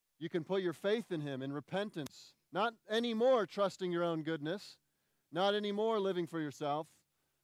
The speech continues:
but you can trust in Jesus Christ and experience the great salvation that God has promised to everyone who comes to him. This is what we're doing this morning. Jesus is alive. This is great news.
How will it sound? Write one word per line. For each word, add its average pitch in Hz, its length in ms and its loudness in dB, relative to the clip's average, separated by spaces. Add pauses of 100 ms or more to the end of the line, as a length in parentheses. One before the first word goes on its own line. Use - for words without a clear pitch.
but 147 80 -2
you 170 100 -2
can 160 140 -4
trust 185 320 0
in 180 80 -8
Jesus 156 360 -4
Christ 175 540 -2 (480)
and 139 100 -4
experience 175 840 -2
the 151 60 -10
great 160 320 -2
salvation 151 640 -2
that 123 100 -8
God 135 180 -2
has 120 120 -10
promised 135 480 -6
to 135 40 -4
everyone 127 300 -4
who 120 60 -10
comes 123 280 -8
to 110 140 -10
him. 95 140 -14 (760)
This 139 120 -16
is 160 80 -8
what 156 140 0
we're 143 100 -4
doing 147 240 -2
this 131 180 -8
morning. 127 360 -6 (540)
Jesus 180 720 -4 (220)
is 156 480 -4
alive. 143 600 0 (760)
This 156 200 -6
is 139 140 -6
great 170 440 0
news. 160 460 -2